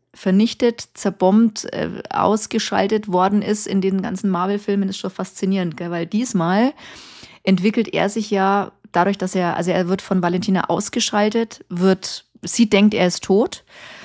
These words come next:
wacht aber dann wieder auf in ein, als Schattenwesen und schwebt irgendwann über New York. Und, ähm, die Thunderbolts ärgern sich ganz arg, dass sie den Kampf gegen ihn verloren haben, streiten sich unten auf der Straße irgendwie rum.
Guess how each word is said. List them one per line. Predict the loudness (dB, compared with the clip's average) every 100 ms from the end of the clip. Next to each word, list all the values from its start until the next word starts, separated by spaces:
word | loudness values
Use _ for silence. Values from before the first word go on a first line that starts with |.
| -20 -20 -20 -20 _ _ _ 0
wacht | 4 4 2
aber | 0 4
dann | 4 4
wieder | 4 4 4
auf | 4 4 -2 -14 -8
in | 0 2 2
ein, | -2 0
als | 0 2
Schattenwesen | 2 2 4 2 0 -2 -2 -2 -4 -8 _ _ _
und | 0 2 2 -2 -8
schwebt | -6 0 2 2 0 -6 2
irgendwann | 6 6 6 4 4 4 2 0
über | 2 4 6
New | 6
York. | 8 8 8 6 2
Und, | 0 2 2 -2 -8 -6
ähm, | -4 -4
die | -4 -4
Thunderbolts | -2 2 2 2 2 2 0 -6 0
ärgern | 2 4 4
sich | 2 -2 0
ganz | 0 2
arg, | 0 0 0
dass | -2
sie |
den | -2 -2
Kampf | 0 -2 -2
gegen | -2 -2
ihn | -2
verloren | -2 -2 0 0 2
haben, | 2 0
streiten | -2 -2 0 0
sich | 0 2
unten | 4 4 4
auf | -2
der | -4
Straße | -6 -2 -2 0 -2
irgendwie | 0 2 2
rum. | 4 2